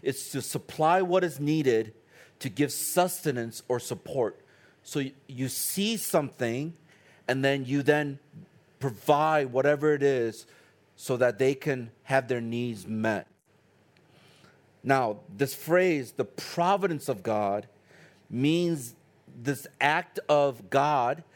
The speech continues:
seeing and providing or sustaining and governing the universe. The God of the universe is watching over all of his creation, everything that he has made.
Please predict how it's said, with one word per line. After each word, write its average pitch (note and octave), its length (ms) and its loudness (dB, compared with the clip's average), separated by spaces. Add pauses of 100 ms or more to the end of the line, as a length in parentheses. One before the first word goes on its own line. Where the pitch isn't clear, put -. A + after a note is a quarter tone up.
(140)
seeing A3 1000 -2
and D#3 140 -2
providing D3+ 680 2
or C#3+ 140 0
sustaining D#3+ 760 -4 (320)
and A#2+ 300 -4
governing F#3+ 580 2
the D3+ 100 0
universe. B2+ 840 -4 (1200)
The G#2+ 80 -2
God D#3+ 440 2
of G#3+ 100 2
the G#3 100 2
universe E3 580 0
is B2 140 -4
watching D3 400 0
over C#3 300 2
all D#3 380 4
of G3+ 80 0
his D#3 120 -8
creation, A2+ 680 -4
everything F3+ 440 2
that C#3+ 160 2
he C3+ 80 -4
has A#2 180 -2
made. G#2 320 -6